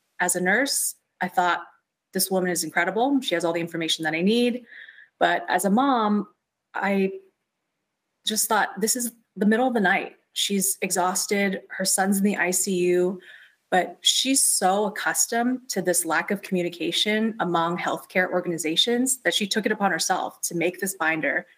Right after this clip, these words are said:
and bring it with her to every facility that she goes to, and to be here in the middle of the night just to ensure her son has continuity of care." And I just couldn't help but think, "But that's not her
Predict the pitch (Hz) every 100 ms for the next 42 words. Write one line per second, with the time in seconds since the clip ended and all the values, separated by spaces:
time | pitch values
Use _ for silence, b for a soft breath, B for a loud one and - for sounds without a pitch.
0 | - 180 214 214 - - - - b b
1 | b b - 170 170 170 196 180 175 151
2 | - 147 151 160 - - - _ _ _
3 | _ _ - 196 220 214 190 214 160 151
4 | 156 160 156 170 147 - 180 - 185 170
5 | - 180 165 170 - 175 165 - 170 165
6 | 180 160 156 - - - 196 - _ _
7 | _ _ _ - 190 175 175 185 254 208
8 | 190 180 175 160 156 - B B B B
9 | _ - 208 240 214 196 180 -